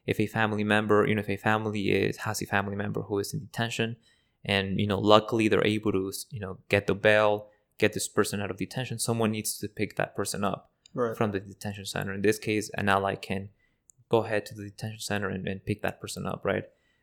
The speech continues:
Speaker 1: So, you know, there's many different ways to get in-, involved. Um, again, you know, financial, um, also, you know, there's people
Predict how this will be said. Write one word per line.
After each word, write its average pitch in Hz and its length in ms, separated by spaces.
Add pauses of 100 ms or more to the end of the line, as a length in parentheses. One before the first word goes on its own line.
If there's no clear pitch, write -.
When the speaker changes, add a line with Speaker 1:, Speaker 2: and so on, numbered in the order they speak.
Speaker 1:
So, 113 400
you 123 100
know, 120 100
there's 143 240
many 156 200
different 127 400
ways 107 340
to - 100
get 123 160
in-, 123 120
involved. 117 540 (480)
Um, 92 240
again, 107 240
you 101 80
know, 95 100
financial, 104 920 (240)
um, 95 240
also, 113 320
you 101 180
know, 104 140
there's 104 340
people 101 460